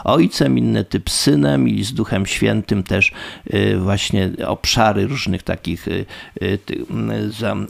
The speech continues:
działań czy, y, czy tego, co jest istotne. A więc, y, można by powiedzieć, że, y, tutaj, y, mamy do czynienia z taką sytuacją, że człowiek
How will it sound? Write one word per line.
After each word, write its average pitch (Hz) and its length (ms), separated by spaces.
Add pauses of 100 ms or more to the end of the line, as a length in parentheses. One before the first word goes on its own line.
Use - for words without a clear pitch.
(220)
działań 110 500
czy, - 260 (360)
y, 92 280
czy 98 360 (200)
tego, 95 240
co - 160
jest 85 240
istotne. - 540 (840)
A 131 80
więc, 208 340
y, 165 300 (160)
można 196 360
by 175 120
powiedzieć, 185 760
że, 147 500 (840)
y, 120 280
tutaj, 165 640 (220)
y, 123 260
mamy 143 560
do 135 140
czynienia 135 640
z 127 440 (240)
taką 127 280
sytuacją, 135 640
że 120 100
człowiek 123 320